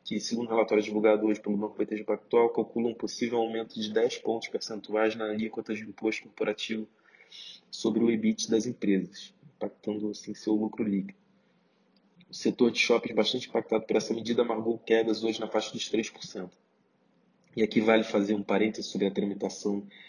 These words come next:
do, da, da proposta, que ainda precisa ser aprovada pelas duas casas no Congresso, onde o texto base costuma ser enxugado antes da proposta final. É, o índice Bovespa, ele acabou fechando o dia em leve queda de zero ponto zero oito por cento,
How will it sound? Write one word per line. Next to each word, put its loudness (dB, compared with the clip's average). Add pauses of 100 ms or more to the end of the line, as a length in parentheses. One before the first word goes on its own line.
(180)
do, 2 (360)
da, -4
da -2
proposta, 2 (360)
que 4
ainda 4
precisa -2
ser 0
aprovada 4
pelas 2
duas 2
casas -2
no -8
Congresso, 0
onde -4
o -18
texto 0
base 2
costuma -6
ser -8
enxugado 0
antes -6
da -4
proposta -4
final. -10 (1300)
É, -4
o 0
índice -2
Bovespa, 0
ele 2
acabou 0
fechando -2
o -2
dia 4
em 2
leve 4
queda 2
de -6
zero 0
ponto -10
zero -2
oito -2
por -16
cento, -6